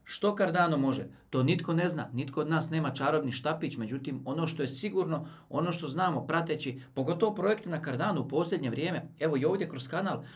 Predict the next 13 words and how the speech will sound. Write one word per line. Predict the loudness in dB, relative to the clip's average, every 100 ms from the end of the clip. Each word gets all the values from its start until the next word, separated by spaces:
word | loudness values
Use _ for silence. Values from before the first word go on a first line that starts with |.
| -20
ste | -6 -4
se | 0
uvjerili | 2 4 4 2 -2 -12 -6
koliko | 2 6 6 4
je | 2
to | 2 2
novih | 2 0 0
projekata | 0 2 0 -4
napravljeno | -4 -4 -4 -2 -2
baš | 0 0 0
na | -2
tom | 0 0
Cardano. | 0 0 0 0 -2